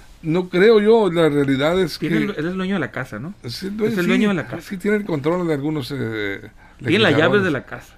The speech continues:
Speaker 1: de algunos legisladores, es, es el representante, está, pero bueno,
Speaker 2: Y votos.
Speaker 1: yo creo que Alito de alguna manera está enamorado del presidente López Obrador.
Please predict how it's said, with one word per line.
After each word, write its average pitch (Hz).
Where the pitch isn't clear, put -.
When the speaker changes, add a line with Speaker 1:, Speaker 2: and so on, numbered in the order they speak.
Speaker 1:
de 135
algunos 143
legisladores, 131
es, 123
es 123
el 160
representante, 123
está, 120
pero 117
bueno, 135
Speaker 2:
Y 131
votos. 127
Speaker 1:
yo 156
creo 175
que 180
Alito 147
de 156
alguna 143
manera 139
está 151
enamorado 147
del 123
presidente 107
López 123
Obrador. 113